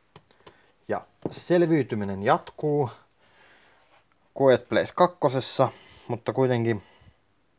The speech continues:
tää kakkonen ei ollut niin hyvä kuin eka, mutta mä pidin siitä, kuinka tää eroaa vahvasti ekasta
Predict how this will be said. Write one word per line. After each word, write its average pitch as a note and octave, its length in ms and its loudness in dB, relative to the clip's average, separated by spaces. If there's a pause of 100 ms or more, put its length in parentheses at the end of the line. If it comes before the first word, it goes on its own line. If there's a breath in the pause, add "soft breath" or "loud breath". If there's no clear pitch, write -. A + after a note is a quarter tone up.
(1120 soft breath)
tää A#2+ 120 2
kakkonen E3 460 4
ei C3 140 4
ollut A#2+ 320 2 (320)
niin E3+ 340 4
hyvä A2+ 200 4
kuin - 240 -10
eka, F3+ 320 2 (720 soft breath)
mutta A2 560 0
mä C3+ 200 0
pidin F3+ 300 4
siitä, E3+ 340 0
kuinka A#2 280 -2
tää A#2+ 300 2
eroaa B2 480 6
vahvasti A#2 600 2
ekasta G#2 500 -2